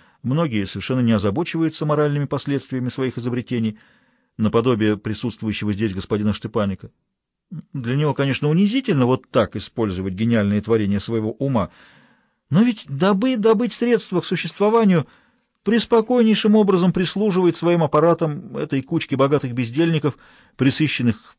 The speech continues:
прежними развлечениями и оттого очаровавшихся новым. Как истинному интеллигенту и положено, внутренне негодует, презирает про себя своих нанимателей, но служит-то как миленький.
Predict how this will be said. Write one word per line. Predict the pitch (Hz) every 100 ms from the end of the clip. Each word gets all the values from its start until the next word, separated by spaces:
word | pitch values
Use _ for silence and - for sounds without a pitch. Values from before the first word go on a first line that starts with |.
| _
прежними | 135 117 110 110
развлечениями | 104 110 110 147 143 123 104
и | 101
оттого | 110 - 120 135 131
очаровавшихся | 117 127 123 131 113 117 - 117 123
новым. | 127 110 92 85 _ _ _ _ _ _ _ _ _
Как | - 165 170 -
истинному | 165 - 143 143 139
интеллигенту | 127 139 131 143 127
и | 131
положено, | 131 131 117 87 87 90
внутренне | 127 117 120 120
негодует, | 120 107 95 143 190 175 139
презирает | - 85 95 139 180 175
про | -
себя | 151 151 143
своих | 135 147 135
нанимателей, | 143 143 139 127 123 120
но | 165 226
служит-то | - 294 302 277 143 - -
как | - 147
миленький. | 170 131 98 - 104